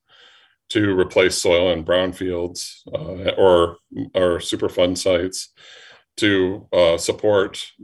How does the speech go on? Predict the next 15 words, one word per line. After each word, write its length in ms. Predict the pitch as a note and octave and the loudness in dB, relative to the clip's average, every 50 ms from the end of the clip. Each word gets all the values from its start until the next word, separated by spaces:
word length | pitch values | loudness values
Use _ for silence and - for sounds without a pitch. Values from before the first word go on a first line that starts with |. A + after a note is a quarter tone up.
| - | -10
parts 260 | - - G#2 G#2 - - | -4 -2 -2 -2 -2 -4
of 120 | F#2 F2+ | -6 -6
cities 460 | - - G#2+ G2+ G2+ G2+ G2+ F#2 - | -2 -2 0 0 0 0 0 -2 -4
that 120 | - F2 E2+ | -6 -4 -4
have, 160 | E2+ E2 - | -4 -4 -2
like, 220 | F2+ E2 D#2+ - | -2 -2 -2 -2
been 240 | - F2 E2+ F2 E2+ - | -6 -6 -6 -6 -10 -12
abandoned, 760 | F2 D#2+ E2+ E2 E2+ F2 F2+ F2+ F2 F2 E2+ E2+ E2+ E2 E2+ - _ _ _ _ - - _ _ _ _ | -8 -2 0 2 2 2 2 0 0 -2 -2 -2 -6 -10 -12 -16 _ _ _ _ -20 -20 _ _ _ _
um, 260 | - F2 F2+ F2 F#2 F#2 | 2 4 4 4 2 0
economically 920 | G2+ F2+ - G2+ F2 F2 E2+ F2 F2+ F2+ F2 - F2+ F2 F2 E2+ F2 F2 - _ - | -2 -2 -2 0 0 0 0 0 -2 -2 -2 0 0 0 0 -2 -4 -8 -14 _ -10
or, 300 | - E2+ E2 E2 F2+ F2+ | -6 -6 -4 -6 -6 -4
or, 440 | - F#2 F#2 F2+ F2+ F2 E2+ E2 - _ _ - F2+ | -2 2 2 4 2 2 0 -4 -8 _ _ -8 -4
uh, 120 | G2+ F#2 | -4 -4
because 340 | E2 E2 F2 - F#2+ F2 E2+ | -4 -4 -4 -2 -2 0 0
of 220 | F#2+ E2 D#2 - | -2 -4 -4 -10